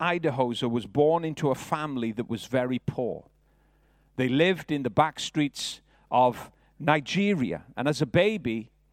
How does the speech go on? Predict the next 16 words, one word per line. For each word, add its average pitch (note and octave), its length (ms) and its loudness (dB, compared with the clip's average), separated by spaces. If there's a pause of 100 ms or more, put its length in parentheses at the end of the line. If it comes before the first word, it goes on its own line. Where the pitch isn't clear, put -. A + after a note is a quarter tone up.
(260)
when D3+ 160 2
he D#3+ 100 -2
was C#3+ 260 -2 (120)
first - 460 4
born, B2+ 260 0
he C3+ 180 -4
was C3 300 -4 (180)
sick, - 680 -4
very F#3 400 2
sick, - 420 -8
to F#3 120 0
the E3 80 -2
point D#3 480 -2 (320)
that D#3+ 220 2 (880)
his D3 220 0
father D3 640 2